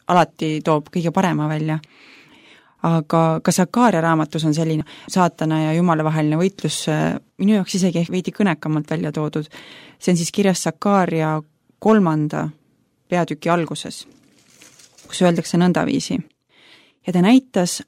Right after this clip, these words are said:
mulle ülempreester Joosuat seismas Jehova ingli ees ja saatanat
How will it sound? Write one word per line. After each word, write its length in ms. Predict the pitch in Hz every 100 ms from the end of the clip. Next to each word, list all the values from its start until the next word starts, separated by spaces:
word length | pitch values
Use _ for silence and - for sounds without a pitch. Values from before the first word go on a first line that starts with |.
| -
mulle 260 | 180 180 185
ülempreester 640 | 233 220 185 190 - 180
Joosuat 720 | 175 165 160 156 151 - - -
seismas 460 | - 202 208 185 170
Jehova 400 | 165 196 208 180
ingli 320 | 196 160 160
ees 360 | 151 156 - - _ - - -
ja 80 | 165
saatanat 680 | 156 156 - 226 240 -